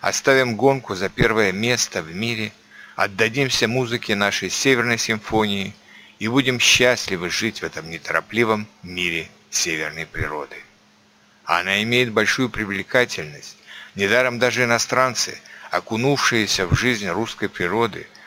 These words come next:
в тихое очарование бесконечных северных далей, уже не могут не возвращаться в Россию,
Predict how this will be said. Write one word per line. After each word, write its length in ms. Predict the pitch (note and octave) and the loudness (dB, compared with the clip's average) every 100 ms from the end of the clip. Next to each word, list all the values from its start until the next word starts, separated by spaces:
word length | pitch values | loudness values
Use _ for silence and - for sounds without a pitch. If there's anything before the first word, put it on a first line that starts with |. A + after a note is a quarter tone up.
| - - | -20 -10
в 100 | - | -6
тихое 440 | - C#3 - B2+ | 2 2 4 2
очарование 680 | A#2 - A2 A2 B2 B2+ A#2 | 2 -2 -4 -2 -2 0 0
бесконечных 760 | G2+ - - G2 B2 A#2 A2 G2 | 0 -2 0 0 2 0 -2 -4
северных 580 | - A2+ G2 G2 E2 - | -2 0 0 -2 -6 0
далей, 380 | A#2+ A#2 - - - - - - | 0 0 -6 -10 -20 -20 -20 -8
уже 220 | G#2 A#2+ | 0 2
не 120 | A#2 | 2
могут 340 | A#2+ C#3 B2 B2+ | 2 0 0 -4
не 120 | A#2 | -2
возвращаться 800 | A2+ G#2 G#2+ G2+ - B2+ - G#2 | -2 2 2 4 4 4 2 -2
в 60 | G2 | 0
Россию, 600 | F#2 - - C3 B2+ | 0 0 2 2 2